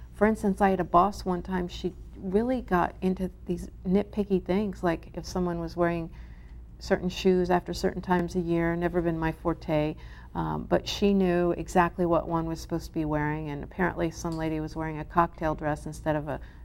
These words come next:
business dress, and she was really upset about that, and I thought, "Well, if I fight her, if I resist her, I just become a target. And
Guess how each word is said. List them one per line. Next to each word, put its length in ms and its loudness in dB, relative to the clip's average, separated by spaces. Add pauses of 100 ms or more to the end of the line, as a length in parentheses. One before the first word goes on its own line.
(100)
business 400 4
dress, 340 0
and 160 -6 (640)
she 200 2
was 240 2
really 280 4
upset 300 -2
about 280 2
that, 140 4
and 100 -6
I 60 -4
thought, 240 2
"Well, 260 4
if 180 -2
I 140 4
fight 460 0
her, 400 2
if 120 -4
I 60 8
resist 480 0
her, 300 0 (440)
I 140 8
just 220 -4
become 320 -4
a 20 -10
target. 640 0 (800)
And 240 4